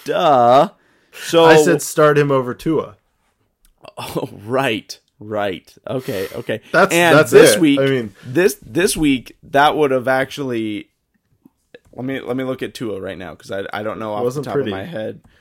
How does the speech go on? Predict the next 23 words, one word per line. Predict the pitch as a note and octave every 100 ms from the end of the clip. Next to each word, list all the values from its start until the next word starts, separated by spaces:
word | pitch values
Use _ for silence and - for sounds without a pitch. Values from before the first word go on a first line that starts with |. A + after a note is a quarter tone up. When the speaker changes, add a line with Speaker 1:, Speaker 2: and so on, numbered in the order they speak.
| _ _
Speaker 1:
what | G#2+ G#2+
his | A2+ A2+ G#2+
was, | G2+ F2+ E2
but | - G2
I | G2
don't | G2 B2 C3
think | C3
it | C3
was | A2 A#2+
good. | C3 D#3+ A#2 A2+ _ _ _ _
Yeah, | D#3 D#3
so | - C#3
this | C3+ D#4
week, | F3 B2
if | B2
you | A#2 A#2
had | G#2
said | - G#2 G2+
start | - A2+ F#2
Baker | G#2 G2
Mayfield | G2 G2 G2+ G2+ G#2
over | G#2 G2
Tua, | G2 G#2 F#2 F#2